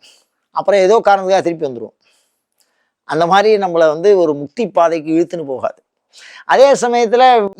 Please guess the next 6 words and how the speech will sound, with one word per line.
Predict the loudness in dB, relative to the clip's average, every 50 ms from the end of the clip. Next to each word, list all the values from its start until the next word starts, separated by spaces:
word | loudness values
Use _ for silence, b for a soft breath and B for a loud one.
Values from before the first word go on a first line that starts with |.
| -4 -2
இல்லறத்துலயாவது | 0 2 2 2 2 0 2 4 6 6 6 4 2 0 -2
நல்லபடியா | -2 0 0 0 0 0 2 2 4 4 4
வாழணும்னா | 4 4 2 2 0 2 2 2
அதுவும் | 2 0 -2 -4 -4
முடியலையே. | -2 -2 -4 -4 -6 -10 -16 B B B B B B B _ _ _ _ _ _ _ _ _ _ _ _ _ _ _ _ _ _ -4
அப்படி | -4 -2 -2 -2